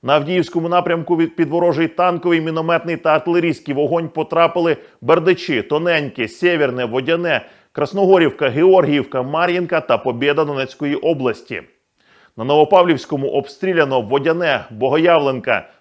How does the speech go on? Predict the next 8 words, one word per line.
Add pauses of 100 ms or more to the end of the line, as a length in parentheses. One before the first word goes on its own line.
Новоукраїнка,
Вугледар,
Микільські
Дачі (260)
та
Нескучне
Донецької
області.